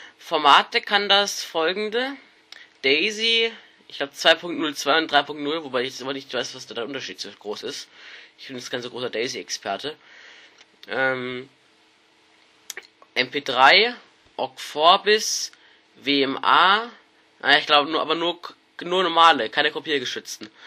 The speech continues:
Ähm, A A C glaub ich auch noch, aber da bin ich mir jetzt nicht ganz sicher.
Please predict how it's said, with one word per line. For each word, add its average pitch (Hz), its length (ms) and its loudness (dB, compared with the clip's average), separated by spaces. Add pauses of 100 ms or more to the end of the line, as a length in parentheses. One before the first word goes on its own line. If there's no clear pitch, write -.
(680)
Ähm, 131 640 -6 (1600)
A 139 240 6
A 143 80 4
C 170 280 -2
glaub 170 180 0
ich - 160 -8
auch 147 260 0
noch, 101 240 -10
aber 110 80 -4
da 120 60 -6
bin 170 140 -4
ich 175 100 -4
mir 180 80 -2
jetzt - 100 -6
nicht - 120 -14
ganz 117 260 2
sicher. 98 280 -12